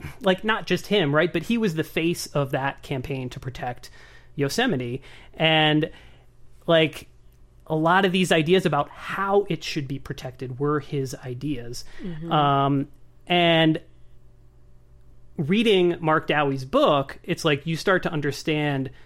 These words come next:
Speaker 1: the scale of effect that those ideas have had. Right?
Speaker 2: Yeah.
Speaker 1: Um,
Speaker 2: Yeah. And, like,
Speaker 1: but then
Speaker 2: like
Speaker 1: you could take somebody like Thoreau,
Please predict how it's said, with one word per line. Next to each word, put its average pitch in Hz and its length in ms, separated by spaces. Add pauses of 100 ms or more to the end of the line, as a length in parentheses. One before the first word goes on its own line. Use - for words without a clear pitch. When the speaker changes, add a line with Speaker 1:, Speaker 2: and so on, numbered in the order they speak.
(200)
Speaker 1:
the 139 80
scale 147 720
of 135 120
effect - 600
that 139 140
those 135 260
ideas 127 520
have - 120
had. - 440 (1200)
Right? 135 340 (120)
Speaker 2:
Yeah. 156 320 (220)
Speaker 1:
Um, 170 340
Speaker 2:
Yeah. 185 60
And, 202 120
like, 190 100
Speaker 1:
but 359 300
then 277 160
Speaker 2:
like 294 80
Speaker 1:
you 277 80
could 277 160
take 254 180
somebody 220 360
like 185 280
Thoreau, 185 760